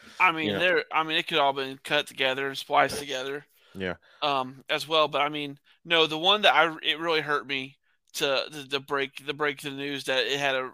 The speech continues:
Speaker 1: logical reasoning behind
Speaker 2: The
Speaker 1: it was
Speaker 2: plane,
Speaker 1: air-,
Speaker 2: the plane.
Speaker 1: the plane. That one hurt me.
Speaker 2: <laughs>
Speaker 1: That one hurt me. I was like, "Oh, I don't wanna tell him."
Speaker 2: That one, actually, I was so happy that you debunked that 'cause I was like, "Fuck."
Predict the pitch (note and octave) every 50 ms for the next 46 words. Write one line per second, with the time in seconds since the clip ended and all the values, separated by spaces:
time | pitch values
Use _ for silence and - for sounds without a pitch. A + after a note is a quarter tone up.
0 | _ _ _ - B2+ D3 D3+ C3+ C#3 - - D3+ C#3 C#3 C#3+ D3 C#3 C#3+ D3 C3+
1 | C3 B2+ B2+ C#3 _ _ _ _ _ _ _ _ _ _ _ - D#3 D3 D3 C#3+
2 | C3+ C3 C3 C3 - C#3+ D3 C3+ B2+ B2+ A2 C3+ C#3+ C3 A2+ G2+ A#2 B2+ A#2 G2
3 | F#2 D#3+ C#3+ C#3 C3+ C3+ - - - - - - F4+ - - - - - - -
4 | - - - F3 F#3 F#3 F3+ F3 F3+ E3 E3+ D#3 D3+ C#3 - C#3+ C#3 C#3+ - -
5 | E4 - - - D3+ D#3+ F#3 F#3+ F#3 F#3+ G3+ G3 F3+ D#3+ F#3 F3 F3 D#3 D3 D#3
6 | D3 D3 E3 E3+ F3 E3+ D#3 D#3 - - F3 F3 E3+ E3+ F3 E3+ E3+ E3+ E3 E3+
7 | E3 D#3 - - F#3 F3+ F3+ F3+ F3 E3 D#3 D3 D3 C#3+ C#3+ _ _ _ _ _
8 | _ _ _ _ _ _ _ _ - G#2 C3+ C#3+ E3 F3 F3 E3 C3 A#2 D#2 B2
9 | C#3 - - C3 A#2 G#2+ G2+ - - G#2+ A2+ A2+ G#2+ G#2 G2+ - - _ _ _
10 | - G#2 A2 - - - - C3 C3+ C3 - - A#2+ A2 A#2+ - G#2+ F2+ F2 F#2
11 | D#2 F#2 F#2+ E2+ F#2 F#2+ D#2 F#2 F2+ F2 F2 - D#2+ - - - - G#2 F#2 F#2+
12 | F#2+ G2+ G#2 F#2 G2+ F#2+ F2+ E2+ - - _ _ _ _ _ _ _ _ _ _
13 | _ _ _ - D3+ D3 F#2+ C#2 -